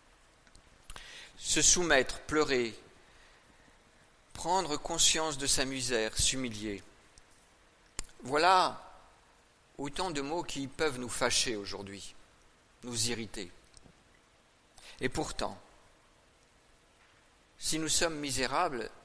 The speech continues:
nous avons bien pourtant besoin de prendre conscience de notre misère. Et quand j'ai du mal à prendre conscience de ma propre misère, je demande à Dieu de m'aider,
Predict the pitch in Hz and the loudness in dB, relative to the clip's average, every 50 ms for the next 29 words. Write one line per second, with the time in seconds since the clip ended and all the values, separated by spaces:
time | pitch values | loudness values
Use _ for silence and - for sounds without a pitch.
0 | - - - _ - - 123 120 110 123 110 107 117 110 107 120 127 143 139 - | -20 -20 -20 _ -18 -14 -10 -6 -4 -4 -4 -4 -6 -8 -6 -4 -4 -4 -4 -6
1 | 143 - - - - - - 117 127 135 131 139 151 170 175 151 - - - - | -8 -8 -8 -8 -10 -8 -8 -8 -6 -6 -6 -4 -4 -4 -6 -6 -8 -12 -20 -20
2 | - - - - - _ _ - 110 117 110 - - 135 147 165 165 135 110 113 | -20 -20 -20 -20 -20 _ _ -12 -10 -10 -10 -8 -6 -2 -2 -2 -2 -2 -4 -8
3 | 107 - 143 139 - - - 151 147 151 147 131 - - - - - 117 110 113 | -8 -6 -2 0 2 2 2 2 0 -2 -4 -4 -6 -6 -6 -8 -8 -6 -6 -6
4 | 113 - - 117 113 113 110 101 110 98 95 90 - - - - - - - - | -6 -6 -8 -8 -8 -6 -6 -4 -4 -4 -6 -8 -12 -16 -20 -20 -20 -20 -20 -20
5 | - - - - - - - - - - 175 202 202 185 - - - - 185 202 | -20 -20 -20 -20 -20 -20 -20 -16 -2 4 6 8 8 6 4 0 -6 -4 -2 0
6 | 175 180 185 160 175 180 196 226 220 180 127 - - - - - - - 117 - | 0 0 0 0 -2 2 2 4 4 4 2 0 -4 -6 -14 -10 -6 -4 -4 -4
7 | - - 156 147 - 151 143 - - - 175 196 208 185 143 110 113 117 110 110 | -2 -4 -4 -4 -4 -2 0 2 2 2 2 0 -2 -4 -4 -6 -4 -4 -4 -4
8 | - - - 185 - - 135 123 117 113 104 101 131 147 165 156 - - - - | -4 -4 -6 -6 -4 -4 -6 -4 -4 -4 -2 0 0 0 0 -2 -4 -10 -16 -20
9 | - - - - - - - - - - - - - - - - - - 135 123 | -20 -20 -20 -20 -20 -20 -20 -20 -20 -20 -20 -20 -20 -20 -18 -12 -10 -6 -4 -4
10 | 135 151 170 180 165 123 117 110 117 139 156 143 135 120 117 113 113 143 170 170 | -2 0 0 2 2 0 0 0 -2 -2 -2 -2 -4 -6 -6 -4 -4 -2 -2 -4
11 | 139 | -4